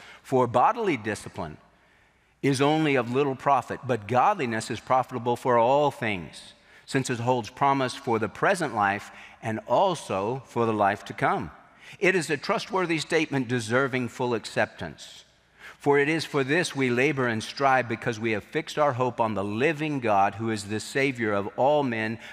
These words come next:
especially of believers. Prescribe, command, and teach these things.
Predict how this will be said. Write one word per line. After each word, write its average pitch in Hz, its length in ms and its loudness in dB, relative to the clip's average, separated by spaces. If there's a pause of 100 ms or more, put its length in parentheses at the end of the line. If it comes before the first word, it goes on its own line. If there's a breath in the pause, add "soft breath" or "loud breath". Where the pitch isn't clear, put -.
especially 120 760 -2
of 101 180 -2
believers. 101 600 -4 (240 loud breath)
Prescribe, 120 840 0
command, 113 520 -2
and 101 180 -6
teach - 320 -6
these 110 240 -4
things. 95 380 -4